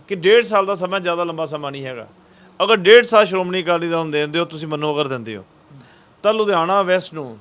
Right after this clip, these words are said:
ਨੰਬਰ ਇੱਕ ਦੀ ਜਿਹੜਾ ਹੈਗਾ ਵਾ ਕਾਂਸਟੀਚੁਐਂਸੀ ਬਣਾ ਕੇ ਦਿਖਾਊਂਗਾ ਮੈਂ ਤੁਹਾਨੂੰ। ਔਰ ਤੁਹਾਡੇ ਸਾਹਮਣੇ ਡੇਢ ਸਾਲ ਬਾਅਦ ਮੈਨੂੰ ਵੋਟ ਮੰਗਣ ਦੀ ਲੋੜ ਨਹੀਂ ਪੈਣੀ। ਇਹ ਤਾਂ ਪੰਜ ਸਾਲ ਪਹਿਲੇ ਕਹਿੰਦੇ ਸਾਨੂੰ ਵੋਟ ਮੰਗਣ ਦੀ ਲੋੜ ਨਹੀਂ ਪੈਣੀ,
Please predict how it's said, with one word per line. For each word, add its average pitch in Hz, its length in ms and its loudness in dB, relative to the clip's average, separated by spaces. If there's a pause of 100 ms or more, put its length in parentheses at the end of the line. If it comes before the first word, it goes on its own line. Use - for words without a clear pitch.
ਨੰਬਰ 175 340 0
ਇੱਕ 185 220 -4
ਦੀ 190 140 -2
ਜਿਹੜਾ 175 200 0
ਹੈਗਾ 165 300 -2
ਵਾ 156 200 2
ਕਾਂਸਟੀਚੁਐਂਸੀ 151 640 -6
ਬਣਾ 143 200 -2
ਕੇ 127 80 -6
ਦਿਖਾਊਂਗਾ 131 360 -6
ਮੈਂ 156 140 -4
ਤੁਹਾਨੂੰ। 147 380 -8 (480)
ਔਰ 175 160 4
ਤੁਹਾਡੇ 160 340 0
ਸਾਹਮਣੇ 175 480 0
ਡੇਢ 156 300 0
ਸਾਲ 180 260 0
ਬਾਅਦ 180 120 2
ਮੈਨੂੰ 180 160 -4
ਵੋਟ 156 200 -2
ਮੰਗਣ 165 240 -6
ਦੀ 170 60 -6
ਲੋੜ 156 180 -2
ਨਹੀਂ 135 100 -8
ਪੈਣੀ। 135 260 -10
ਇਹ 170 140 -6
ਤਾਂ 190 80 -2
ਪੰਜ 151 200 0
ਸਾਲ 165 120 -4
ਪਹਿਲੇ 165 180 -2
ਕਹਿੰਦੇ 208 240 -2
ਸਾਨੂੰ 196 180 -2
ਵੋਟ 170 180 -4
ਮੰਗਣ 170 160 -4
ਦੀ 175 60 -2
ਲੋੜ 160 180 -2
ਨਹੀਂ 160 120 -6
ਪੈਣੀ, 151 280 -4